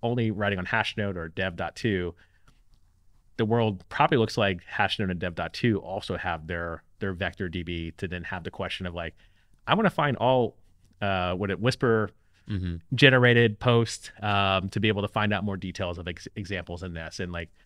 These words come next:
Speaker 1: not everyone puts on hashtags and you can't shir-, sort of, like, find the thing you're looking for.
Speaker 2: Yeah.
Speaker 1: Is every company gonna have their search experience now powered by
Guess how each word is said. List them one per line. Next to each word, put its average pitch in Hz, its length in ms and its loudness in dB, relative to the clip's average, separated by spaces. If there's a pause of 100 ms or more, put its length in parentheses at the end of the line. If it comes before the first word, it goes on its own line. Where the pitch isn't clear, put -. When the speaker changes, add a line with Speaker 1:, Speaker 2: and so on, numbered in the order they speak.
(100)
Speaker 1:
not 107 100 0
everyone 107 300 0
puts - 200 -6
on 87 120 -10
hashtags 85 580 -6
and 87 80 -8
you 85 60 -8
can't 82 200 -10
shir-, 95 260 -8
sort 95 180 -8
of, 87 80 -6
like, 85 160 -10
find 85 240 -10
the 85 40 -10
thing 87 140 -10
you're 80 100 -8
looking 85 220 -6
for. 165 260 -2 (260)
Speaker 2:
Yeah. 92 160 -8 (680)
Speaker 1:
Is 117 140 0
every 123 220 4
company 117 320 0
gonna 104 120 0
have 101 220 -2
their 101 100 0
search - 280 -4
experience 107 580 -4 (760)
now 104 240 2
powered 104 360 0
by 104 320 0